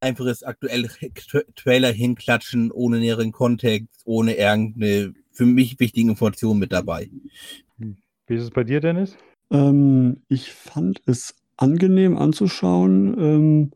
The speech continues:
Speaker 3: aber, ähm, ja, ich gebe John recht, der, der Grad an Informationen war recht gering. Trotzdem, ich guck mir das gerne an, ich hab so Spaß und sowas. Und ich musste meine aber im Nachhinein schauen, weil ich an dem Abend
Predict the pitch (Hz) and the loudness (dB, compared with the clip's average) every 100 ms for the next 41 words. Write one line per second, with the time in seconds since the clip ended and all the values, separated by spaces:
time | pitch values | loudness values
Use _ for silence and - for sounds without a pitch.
0 | _ _ _ _ _ - 131 131 131 127 | _ _ _ _ _ -2 2 4 4 2
1 | 127 123 123 123 120 120 120 - 120 117 | 2 4 4 4 2 2 0 0 0 2
2 | 113 113 113 113 117 120 - 120 - 127 | 4 4 2 2 2 0 0 -2 2 2
3 | 131 127 - - 131 127 127 135 165 135 | 2 0 -6 -2 -2 0 0 0 0 0
4 | 147 139 - 151 143 123 127 - 120 131 | 2 0 2 2 4 2 0 0 0 2
5 | 170 175 - - - - 131 - 131 143 | 2 0 -2 -20 -20 -4 -4 0 2 2
6 | 143 - - 131 - 123 135 131 123 120 | 0 -6 -2 -2 0 0 2 0 -2 -4
7 | - 117 - 117 120 117 113 113 - 117 | -8 -14 -6 -2 0 0 -2 -4 -6 -2
8 | 110 113 147 165 - 127 147 160 139 127 | 0 0 2 2 2 0 2 0 2 4
9 | 120 120 160 - 147 117 117 - 117 127 | 4 4 2 0 0 0 -4 -8 -6 -4
10 | 120 123 120 120 120 - 127 131 131 | -2 -4 -6 -4 -4 -4 -10 -6 -8